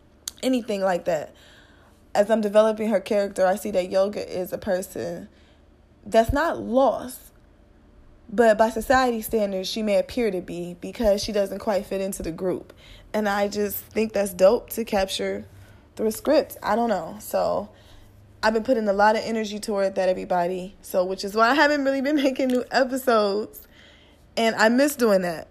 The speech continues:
I really miss doing it. So I'm gonna try to find that balance a little bit better. But I did do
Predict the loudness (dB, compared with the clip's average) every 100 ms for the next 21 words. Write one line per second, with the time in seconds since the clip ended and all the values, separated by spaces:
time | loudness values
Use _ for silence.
0 | -4 -2 2 2 2 0 -2 -2 -2 -2
1 | -4 -6 -2 0 0 -2 -2 -2 0 0
2 | 0 -2 -2 -4 -4 -4 -4 -6 -6 -4
3 | 2 2 2 0 0 0 0 0 -2 -2
4 | -4 -4 -4 -6